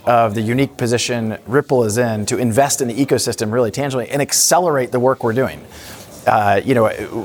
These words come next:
obviously the headline you probably have seen is, you know, we're committing three hundred million dollars of X R P to accelerate the network effects that we're already starting to see. But if we can have that happen more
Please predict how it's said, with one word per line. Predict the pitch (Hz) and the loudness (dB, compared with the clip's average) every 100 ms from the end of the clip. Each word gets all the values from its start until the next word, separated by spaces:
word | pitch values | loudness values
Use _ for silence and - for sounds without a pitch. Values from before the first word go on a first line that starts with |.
| 98 101 - - | -8 -10 -12 -2
obviously | 127 123 117 | 0 0 0
the | 113 | 0
headline | 160 147 131 127 120 | 2 2 2 0 -4
you | 120 - | -6 -6
probably | - 135 123 | 0 0 0
have | 110 | -2
seen | - 156 139 | 0 0 0
is, | 120 117 | 0 0
you | |
know, | 139 | 0
we're | 131 | 0
committing | 127 156 151 | 2 0 2
three | - 151 | 0 0
hundred | 143 147 135 110 | 0 0 0 2
million | 131 135 117 | 2 2 2
dollars | 113 123 110 95 | 4 4 2 -2
of | 110 | -2
X | 107 | -2
R | 104 101 | -2 -2
P | 127 110 90 - - - - - - | 0 0 -4 -12 -18 -18 -18 -18 -10
to | 120 135 120 - - - | 0 2 2 -2 -10 -6
accelerate | 131 - 170 151 139 127 113 | 0 2 2 2 2 2 0
the | 120 | -2
network | 120 - 127 | 0 0 -2
effects | 123 - 110 101 - - - - - | -2 0 0 0 -8 -8 -10 -16 -4
that | 120 120 | 0 2
we're | 127 | 4
already | 143 170 151 | 4 2 0
starting | - 143 139 | 0 0 0
to | 123 | -6
see. | - 143 170 220 - - - | -6 -6 -6 -8 -14 -20 -2
But | 127 | -2
if | 127 | 0
we | 127 | -2
can | 131 120 - - - - | -2 -4 -8 -18 -20 -12
have | 135 156 | -2 0
that | 147 | 2
happen | 139 127 123 | 0 -2 -2
more | 131 143 147 175 | 2 4 4 0